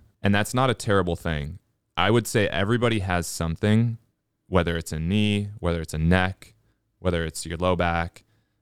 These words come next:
that you're just gonna have to be a little more conscious of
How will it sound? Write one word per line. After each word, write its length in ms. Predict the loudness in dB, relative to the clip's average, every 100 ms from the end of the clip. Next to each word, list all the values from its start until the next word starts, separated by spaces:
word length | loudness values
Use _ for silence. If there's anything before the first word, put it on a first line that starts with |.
| _
that 240 | 0 0 0 _ _ _ _ _
you're 160 | -2 -2
just 400 | 0 -2 -2 -2
gonna 160 | -4 -2
have 200 | -4 -4
to 60 |
be 120 | -6 -4
a 60 |
little 200 | -4 -4
more 280 | -4 -6 -8
conscious 560 | -8 0 0 0 -6 -4
of 380 | -4 -4 -8